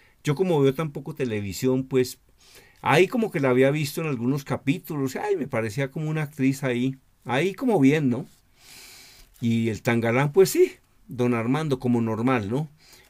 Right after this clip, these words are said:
Pero cuando lo veo en esta obra de teatro y veo a esta niña, no.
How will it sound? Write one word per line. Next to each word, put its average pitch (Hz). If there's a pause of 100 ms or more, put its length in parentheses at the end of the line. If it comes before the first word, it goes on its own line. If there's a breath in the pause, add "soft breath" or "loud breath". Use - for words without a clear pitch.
(120)
Pero 95
cuando 98
lo 92
veo 147
en 170
esta 139
obra 131
de 123
teatro 101
y 90
veo 110
a 123
esta 131
niña, 98 (100)
no. 110